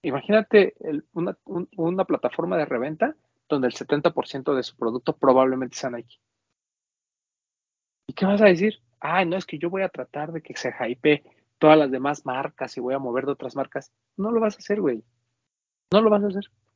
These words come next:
O sea, punto. Entonces, creo que, creo que hay que poner sobre la balanza el hecho de que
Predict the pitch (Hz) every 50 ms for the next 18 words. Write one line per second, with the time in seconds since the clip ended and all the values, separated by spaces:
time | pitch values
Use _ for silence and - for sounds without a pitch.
0 | _ _ - - - 147 135 - _ - 180 175 - - - _ _ _ _ _
1 | _ _ _ _ _ _ _ _ _ _ _ - 131 123 151 147 139 - 170 160
2 | - - _ _ _ _ _ _ _ _ _ _ - 165 175 175 - 208 190 -
3 | - - 165 156 165 156 180 175 165 - 180 160 _ 131 131 131 131 - _ _
4 | - - 147 131 127 123 113 101 101 113 117 139 160 170 165 - 139 151 233 -
5 | _ _ _ _ _ _ _ - 110 117 117 - - 170 147 135 - - - 104